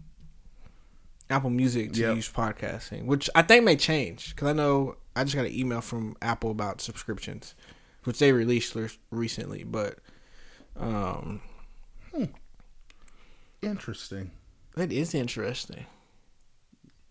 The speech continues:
Speaker 2: I like the <laughs> Columbus, Ohio. That just, <laughs> that's just funny to me.
Speaker 1: Um,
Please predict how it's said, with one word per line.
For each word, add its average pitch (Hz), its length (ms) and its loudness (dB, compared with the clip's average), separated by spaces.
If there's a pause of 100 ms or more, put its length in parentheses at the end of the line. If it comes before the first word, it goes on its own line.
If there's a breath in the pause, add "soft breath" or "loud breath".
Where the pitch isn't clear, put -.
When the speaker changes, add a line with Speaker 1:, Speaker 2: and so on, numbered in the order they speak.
Speaker 2:
I 127 60 -2
like 165 300 0
the 101 220 -4 (180)
<laughs> - 220 -8
Columbus, 135 520 -4
Ohio. 101 600 -4 (1040)
That 113 160 -2
just, - 200 -14 (160)
<laughs> - 140 -14
that's 151 200 0
just 110 180 -2
funny 107 280 0
to 95 100 -4
me. 98 260 -6 (1400 soft breath)
Speaker 1:
Um, 123 640 -4